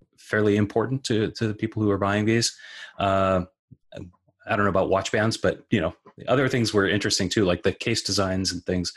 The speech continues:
Uh, that always makes people very excited about, you know, "Oh, what, what, what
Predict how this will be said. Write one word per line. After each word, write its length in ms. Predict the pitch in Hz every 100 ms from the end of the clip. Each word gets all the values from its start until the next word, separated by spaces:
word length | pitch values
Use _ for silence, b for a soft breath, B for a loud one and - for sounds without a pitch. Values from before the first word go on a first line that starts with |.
| B B B B -
Uh, 260 | 90 87 87
that 140 | 95
always 540 | 95 92 - - - _ -
makes 360 | 98 95 90 -
people 200 | 92 87
very 220 | 85 82
excited 420 | 85 82 76 76
about, 280 | 95 80 - -
you 120 | 87
know, 100 | 95
"Oh, 100 | 123
what, 160 | 113 110 -
what, 180 | 113 107 _ _
what 140 | 117